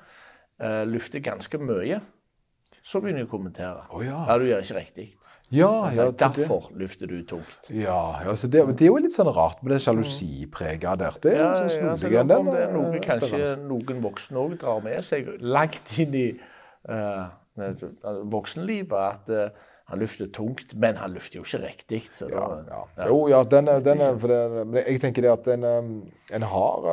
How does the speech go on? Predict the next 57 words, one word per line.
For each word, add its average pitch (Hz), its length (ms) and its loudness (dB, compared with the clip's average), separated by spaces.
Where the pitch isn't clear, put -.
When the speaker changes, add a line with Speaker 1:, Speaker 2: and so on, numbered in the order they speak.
Speaker 2:
eh, 131 80 -2
noen 143 320 -2
har 110 240 4
jo 107 280 0
lov 92 360 0
til 95 120 -4
å 87 100 -6
så - 120 -14
kommentere, 92 520 -6
og 147 280 6
så 107 140 -8
kan 104 140 -6
de 101 80 -4
gjerne, 82 300 -2
ok, 92 120 -10
hvis 95 140 -10
du 95 140 -10
kjører 95 360 -4
kvart - 460 -6
bøy 85 220 -6
da, 82 80 -8
og 78 200 -8
ikke 85 180 -12
bøyer 76 240 -10
deg 85 100 -12
skikkelig 82 340 -14
langt 85 220 -10
ned 82 180 -8
og 85 120 -8
forventer 82 360 -10
at 82 80 -8
dette 85 300 -8
skal - 180 -14
få, 95 160 -12
skal - 180 -16
få 92 60 -10
mye 90 140 -6
skryt 98 300 -8
for 117 120 0
det, 143 160 6
så, 123 120 -2
Speaker 1:
Mm. 123 40 2
Speaker 2:
så, 135 340 4
så 123 460 0
er 113 160 0
ikke 104 180 -6
det 117 120 2
alltid 98 260 -2
like 95 240 -8
imponerende. 95 580 -8
Det 117 80 -6
kommer 113 180 -6
litt 101 160 -8
an 98 120 -10
på 104 100 -10
hvem 95 220 -6
du 98 180 -4